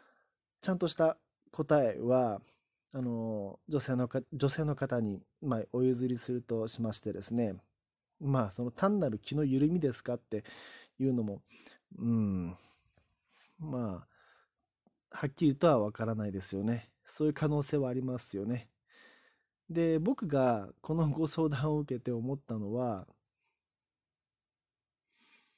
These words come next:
あの、最後の一文ですよ。「親戚や友人などの集まりで大丈夫かと不安です」って。えっと、な-、何が不安なんでしょうか？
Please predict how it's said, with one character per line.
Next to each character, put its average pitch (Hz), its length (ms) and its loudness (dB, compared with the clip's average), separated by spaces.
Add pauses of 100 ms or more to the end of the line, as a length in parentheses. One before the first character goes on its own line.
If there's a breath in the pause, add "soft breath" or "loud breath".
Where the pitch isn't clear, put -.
(460 soft breath)
あ 135 120 -4
の、 113 100 -2
最 233 260 6
後 123 140 2
の 95 100 -4
一 107 240 -2
文 127 140 0
で 117 100 0
す 95 140 -6
よ。 73 120 -6 (640 loud breath)
「親 233 360 2
戚 240 380 0
や 226 120 6
友 190 240 8
人 214 180 2
な 220 120 4
ど 180 100 2
の 120 180 2
集 - 140 -6
ま 123 120 4
り 120 100 2
で 120 100 2
大 139 340 4
丈 226 200 4
夫 175 120 4
か 123 140 -4
と 110 100 -4
不 127 240 0
安 180 200 2
で 170 120 2
す」 139 140 -4
っ - 20 -6
て。 - 260 -10 (1080 loud breath)
え 156 40 0
っ - 40 -2
と、 139 100 0 (300)
な-、 214 160 6
何 320 400 2
が 160 100 6
不 135 220 -2
安 123 120 0
な 127 140 0
ん 117 60 0
で 107 60 -2
し - 100 -6
ょ - 20 -4
う 95 60 -8
か？ - 160 -10